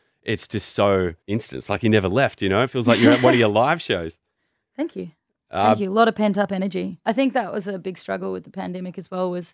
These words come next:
Speaker 2: we've spent all of our lives playing shows and getting this huge release from
Speaker 1: Yeah.
Speaker 2: a, from a live show. And to, to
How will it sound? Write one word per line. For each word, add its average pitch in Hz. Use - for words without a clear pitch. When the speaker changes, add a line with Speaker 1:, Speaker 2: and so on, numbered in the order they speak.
Speaker 2:
we've 220
spent 202
all 190
of 185
our 180
lives 170
playing 185
shows 175
and 190
getting 185
this -
huge 240
release 185
from 180
Speaker 1:
Yeah. 175
Speaker 2:
a, -
from 202
a -
live 185
show. 185
And 196
to, 202
to 208